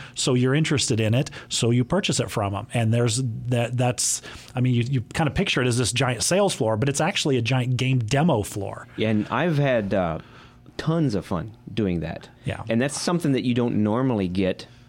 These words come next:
Speaker 2: at a small convention. You, uh,
Speaker 1: Yeah.
Speaker 2: the games are scheduled, they're games that have been published for a while, and you don't get people coming in and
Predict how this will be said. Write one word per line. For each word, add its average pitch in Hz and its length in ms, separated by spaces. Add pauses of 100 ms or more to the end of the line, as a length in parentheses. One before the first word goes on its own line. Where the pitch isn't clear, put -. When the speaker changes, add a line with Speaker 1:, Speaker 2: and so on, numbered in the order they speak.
(180)
Speaker 2:
at 90 120
a 82 40
small 131 380
convention. 85 540
You, 95 340
uh, 95 180
Speaker 1:
Yeah. 82 320
Speaker 2:
the 98 240
games 110 400
are 98 100
scheduled, 117 600
they're 92 120
games 98 300
that 98 80
have 85 80
been 87 160
published 131 340
for 113 120
a 110 60
while, 104 260
and 98 80
you 92 80
don't 101 180
get 101 220
people 92 260
coming 87 280
in 82 120
and 76 120